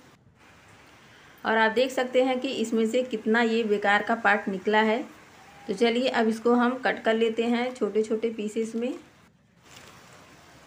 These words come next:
अगर आपने हमारे चैनल को अभी तक सब्सक्राइब नहीं किया है तो चैनल को सब्सक्राइब कर लीजिए, बेल आइकन प्रेस कर लीजिए, जिससे आने वाली सभी वीडियो की notification आपको मिलती रहेगी।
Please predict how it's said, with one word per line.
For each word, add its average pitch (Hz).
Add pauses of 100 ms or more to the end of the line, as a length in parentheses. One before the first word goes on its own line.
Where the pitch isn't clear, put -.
(680)
अगर 240
आपने 262
हमारे 247
चैनल 233
को 240
अभी 226
तक 220
सब्सक्राइब 220
नहीं 214
किया 240
है 240
तो 247
चैनल 208
को 214
सब्सक्राइब 214
कर 240
लीजिए, 247
बेल 226
आइकन 208
प्रेस 240
कर 240
लीजिए, 240 (520)
जिससे 226
आने 262
वाली 262
सभी 240
वीडियो 233
की 247
notification 226
आपको 208
मिलती 202
रहेगी। 247